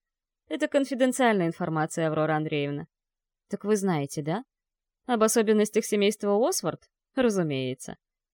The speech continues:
Кошачий прищур разогнал морщинки от уголков серых глаз. "Я сам отнесу.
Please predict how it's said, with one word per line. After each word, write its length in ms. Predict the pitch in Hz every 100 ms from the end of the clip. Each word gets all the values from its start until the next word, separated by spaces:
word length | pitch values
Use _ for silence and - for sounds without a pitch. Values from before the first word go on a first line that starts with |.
| _
Кошачий 500 | - 233 269 269 254
прищур 400 | 247 240 247 269
разогнал 640 | 233 233 214 196 190 185
морщинки 560 | 185 165 - 185 220 -
от 160 | 180 175
уголков 480 | 160 151 - 147
серых 360 | - 147 139 135
глаз. 380 | 135 139 143 - _ _ _
"Я 220 | 254 247
сам 220 | 247 226 165
отнесу. 400 | - 135 -